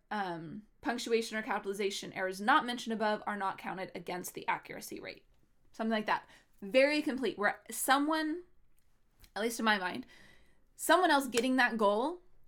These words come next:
would know exactly whether or not the child met that goal based on it. And usually I set more parameters for the beginning part too, where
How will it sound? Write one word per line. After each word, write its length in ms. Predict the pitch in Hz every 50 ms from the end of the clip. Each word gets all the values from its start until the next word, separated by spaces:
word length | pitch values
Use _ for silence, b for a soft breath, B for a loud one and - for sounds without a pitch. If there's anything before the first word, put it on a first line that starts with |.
| - -
would 180 | 202 233 220
know 240 | 220 233 233 220 214 -
exactly 1080 | - 226 - 190 190 208 214 196 180 196 233 214 202 196 - - 175 - - - - _ _ _ _ _ _ _ _ -
whether 380 | 208 208 220 220 220 226 220
or 40 | 220
not 160 | 214 190 -
the 80 | - 185
child 320 | - - - - 180 180
met 200 | 170 - - -
that 180 | - - - -
goal 320 | - - - - - - - - - - - - - _ _ _ _ - -
based 360 | - 214 196 180 180 - - -
on 220 | - 196 185 175 147
it. 120 | 117 - _ b b b b b b b
And 160 | 233 233 233
usually 400 | 240 269 311 349 349 302 294 277
I 40 | 254
set 300 | 254 - 262 214 - -
more 260 | 214 202 202 202 196
parameters 640 | - - - 214 196 190 202 208 214 240 240 240 -
for 140 | - - 208
the 80 | 185 185
beginning 400 | 196 180 175 185 175 147 156 -
part 220 | - - - -
too, 220 | - - 185 175
where 340 | - 147 143 143 151 147 -